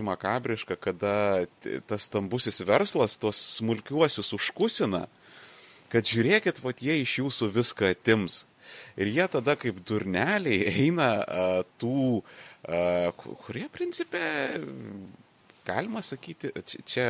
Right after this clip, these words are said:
biškį gali tokia pasirodyt komunistinė retorika, bet iš tiesų tie, a, stambieji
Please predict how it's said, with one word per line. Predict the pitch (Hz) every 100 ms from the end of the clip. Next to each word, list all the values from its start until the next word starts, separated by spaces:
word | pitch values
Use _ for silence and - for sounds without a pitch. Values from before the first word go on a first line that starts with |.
| 107
biškį | 90 95 127 - 104
gali | 117 123
tokia | 113 107 - 110 95 90 -
pasirodyt | 92 - 104 101 95
komunistinė | 104 98 104 113 110 90 90
retorika, | - - 320
bet | 339 320
iš | -
tiesų | 285 277 269
tie, | 269 190
a, | 190 - - - - 90 98 104
stambieji | - - 101 95 90 90